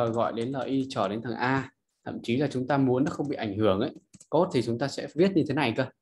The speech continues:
Bình thường có phải C D S của chúng ta, chúng ta hay viết như thế này đúng không? Đây, để đảm bảo là sau này nó không bị conflict với những cái khai báo sau này thì chúng ta hay viết như thế này.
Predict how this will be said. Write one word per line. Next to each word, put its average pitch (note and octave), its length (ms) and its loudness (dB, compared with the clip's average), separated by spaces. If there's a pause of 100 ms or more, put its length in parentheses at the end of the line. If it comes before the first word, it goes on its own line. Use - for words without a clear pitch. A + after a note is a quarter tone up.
(500)
Bình B2+ 140 2
thường B2+ 180 6
có D3+ 60 -2
phải C3 120 2
C - 40 -2
D - 80 -4
S D3 280 0
của G2+ 100 -2
chúng G#2+ 180 -2
ta, C3 140 0
chúng A2+ 140 -4
ta B2 100 0
hay A#2+ 160 -2
viết C3 200 -2
như A#2+ 140 -8
thế - 40 -6
này A#2 180 -2
đúng G2 100 0
không? A2 140 -6 (1120)
Đây, A2+ 120 -2 (340)
để A2+ 120 6
đảm G#2+ 200 4
bảo G#2 180 4
là A2+ 140 2
sau D3 200 4
này C#3 140 4
nó B2 100 2
không C#3+ 240 0
bị C#3 220 -4
conflict D#3 600 0 (140)
với A#2+ 260 2
những F3+ 240 0 (100)
cái A2 380 -4 (520)
khai C#3+ 140 2
báo B2 200 4
sau C#3 180 0
này A#2 220 2
thì A2 140 -2
chúng A2+ 120 -4
ta B2+ 100 0
hay B2 160 0
viết D#3+ 220 0
như B2+ 100 0
thế A#2 60 0
này. A#2 140 -4